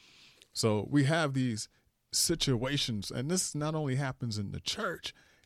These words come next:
it happens at the workplace, it happens in life in general. But you think you are spiritual, you have to restore the person. You have to be of a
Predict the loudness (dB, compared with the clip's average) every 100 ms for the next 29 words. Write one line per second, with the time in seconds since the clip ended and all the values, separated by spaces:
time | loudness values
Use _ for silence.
0 | -6 -4 -2 0 0 0 0 -2 -2 2
1 | 2 2 -2 0 -2 -8 _ _ -10 -6
2 | -6 -4 -6 -6 -6 -6 -4 -2 0 0
3 | -4 -6 -6 -2 2 2 2 -2 -10 -20
4 | -20 -10 -4 -2 4 8 8 6 -2 -14
5 | -20 _ -6 0 0 2 2 2 0 -2
6 | 4 4 4 2 -4 -4 -8 _ _ _
7 | -2 0 2 0 -2 -2 -2 0 0 2
8 | 6 8 8 6 2 -6 _ _ -2 0
9 | 2 0 -2 0 0 2 0 0 -2 -2
10 | -4 -18 -20 _ _ 2 2 2 -2 -2
11 | -2 -2 -4